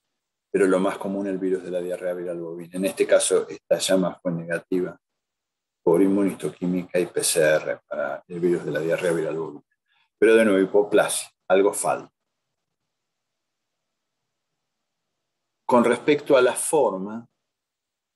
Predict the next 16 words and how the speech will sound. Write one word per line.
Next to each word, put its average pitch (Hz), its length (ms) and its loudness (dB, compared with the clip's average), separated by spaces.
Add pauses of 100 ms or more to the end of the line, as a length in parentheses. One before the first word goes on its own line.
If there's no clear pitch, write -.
(3500)
hay 120 180 4
mu-, 117 320 2
mu-, 117 240 0
las 110 200 0
lesiones 117 320 -2
pueden 110 240 0
tener 101 160 -2
muchas 101 360 -10
formas 87 280 -8
distintas. - 840 -20 (160)
Pueden 90 240 0
ser 85 320 2
triangulares, 117 1120 2 (1120)
pueden 90 300 2
ser 90 260 -4
romboidales, 95 1160 -2